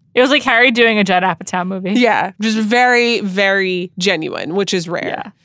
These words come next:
Speaker 2: So that was great. I feel like that bought them, like, five years of goodwill. They can do whatever 'cause he was just so adorable.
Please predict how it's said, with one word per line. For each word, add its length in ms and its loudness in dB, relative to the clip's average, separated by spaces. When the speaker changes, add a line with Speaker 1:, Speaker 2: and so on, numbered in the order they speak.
Speaker 2:
So 180 -4
that 160 2
was 160 0
great. 340 -6
I 100 0
feel 280 0
like 160 0
that 180 0
bought 240 -2
them, 260 0
like, 200 -6
five 320 0
years 260 -4
of 140 -6
goodwill. 400 -2
They 140 -2
can 260 -4
do 100 -4
whatever 500 -4
'cause 220 -4
he 120 -2
was 160 -4
just 200 -6
so 160 -2
adorable. 540 -4